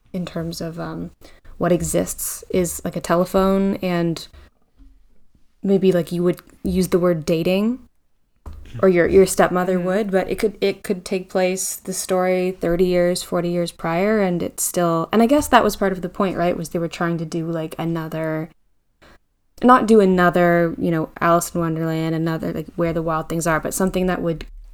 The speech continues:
Speaker 1: have the same kind of, like, timelessness.
Speaker 2: It feels very Alice in Wonderland to me, too, as opposed to, like, The Wizard of Oz, for example, which is also clearly a touch point here.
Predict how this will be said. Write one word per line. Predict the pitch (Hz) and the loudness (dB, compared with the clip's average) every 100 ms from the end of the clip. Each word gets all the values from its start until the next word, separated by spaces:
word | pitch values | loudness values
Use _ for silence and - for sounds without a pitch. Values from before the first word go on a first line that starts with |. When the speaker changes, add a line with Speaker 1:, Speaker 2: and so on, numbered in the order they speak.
| - - - - | -20 -20 -18 -12
Speaker 1:
have | - 180 175 165 | -2 0 0 -2
the | 170 | -4
same | - 165 | 0 0
kind | 160 165 | 0 -4
of, | 160 165 | -4 -4
like, | 156 - | -6 -6
timelessness. | - 165 165 180 - 240 285 320 - - - - - - | -4 -2 -2 -4 -4 -2 -2 -4 -10 -14 -20 -20 -20 -16
Speaker 2:
It | |
feels | 233 349 339 | -8 -8 -4
very | 381 311 | -2 0
Alice | 180 165 165 | 2 2 0
in | 160 | -6
Wonderland | 147 143 143 139 143 | -8 -6 -6 -8 -10
to | - | -12
me, | 139 | -12
too, | - 147 | -8 -4
as | 107 | -4
opposed | 165 156 175 160 | -4 -4 -4 -2
to, | 160 | -4
like, | 139 | -6
The | 147 | -6
Wizard | 135 139 | -8 -6
of | 127 | -6
Oz, | 123 101 - | -6 -6 -8
for | - | -12
example, | 107 - - - 73 87 _ _ - | -12 -14 -18 -12 -10 -10 _ _ -10
which | 160 | -6
is | 160 | -2
also | 143 131 139 | -2 -2 -6
clearly | - 143 110 | -6 -6 -6
a | 110 | -8
touch | - - - | -10 -14 -16
point | 98 - | -18 -16
here. | - 71 170 | -14 -12 -14